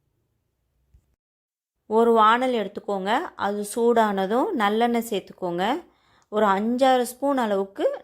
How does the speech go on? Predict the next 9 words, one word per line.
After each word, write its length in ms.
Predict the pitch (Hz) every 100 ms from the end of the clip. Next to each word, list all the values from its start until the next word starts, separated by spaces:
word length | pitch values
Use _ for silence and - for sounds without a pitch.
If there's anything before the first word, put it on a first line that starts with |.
| 196
நல்லெண்ணெய் 380 | 196 202 202 190
சேர்த்துக்கோங்க. 560 | 170 - - 170 160 196 381 - _ _ _ _ _ _ _ _ _
புளி 140 | - 285 285
தண்ணியை 240 | 247 269 277
நல்லா 280 | 214 220 254 254
கரைச்சி 500 | 226 214 226 226 - 359
வடிகட்டி 520 | 240 208 226 233 233 240
எடுத்து 240 | 202 185 190 180
வச்சுக்கோங்க. 520 | 175 - - 165